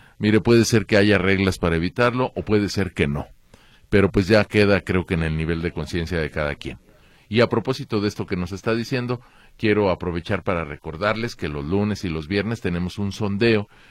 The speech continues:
que compartimos en nuestras redes sociales, en particular en una, en la red social X. En arroba Jonás Jal ustedes pueden entrar, participar y ver que ya está nuestro sondeo de todos los lunes. Y pues está muy concreto y tiene que ver con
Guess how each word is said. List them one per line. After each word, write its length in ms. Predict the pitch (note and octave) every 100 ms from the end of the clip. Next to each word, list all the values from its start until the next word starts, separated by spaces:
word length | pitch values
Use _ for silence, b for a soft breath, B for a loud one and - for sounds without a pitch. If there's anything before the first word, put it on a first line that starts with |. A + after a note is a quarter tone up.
| b
que 120 | - G#2+
compartimos 540 | A#2 A#2 C3+ C#3 C3+
en 100 | B2
nuestras 300 | A2 - G2+
redes 260 | G2+ A2 A2+
sociales, 440 | A2 C3 B2 A2+
en 100 | A#2+
particular 520 | A2+ A2+ - D#3 E3 C#3
en 120 | G2
una, 260 | E2+ D2+ - B B B
en 140 | F#2+ G#2
la 80 | G#2
red 180 | A#2 -
social 420 | G#2+ - G2+ F2+
X. 400 | C#2+ - - - b b b
En 160 | G#2+ A2+
arroba 280 | A2+ B2+
Jonás 340 | A#2+ G#2+ A2 -
Jal 220 | B2+ C3+
ustedes 360 | A2 A2 G#2 -
pueden 280 | G#2+ G2+
entrar, 380 | F2+ F2 G#2+ A2
participar 600 | G2 D#2+ F2 G#2+ - G#2+
y 60 | G2+
ver 180 | F#2 F2+
que 120 | F2+
ya 100 | F2+
está 380 | - F#2+ F2 - b b
nuestro 400 | G#2+ B2 A#2 A2+
sondeo 440 | - G2 F2+ F#2+ G2
de 100 | F2
todos 240 | F2 F2
los 120 | F2+
lunes. 480 | G#2+ D#3 D#3+ D#3+ - b b b b b
Y 120 | F#2+ F#2
pues 220 | F#2 F2
está 240 | - A2+
muy 240 | A#2 A#2+ C3
concreto 560 | A2+ G2+ A2+ A#2 C3
y 60 | A2+
tiene 260 | G#2+ G#2
que 140 | - G#2+
ver 260 | G#2+ A2
con 320 | - F#2+ F2+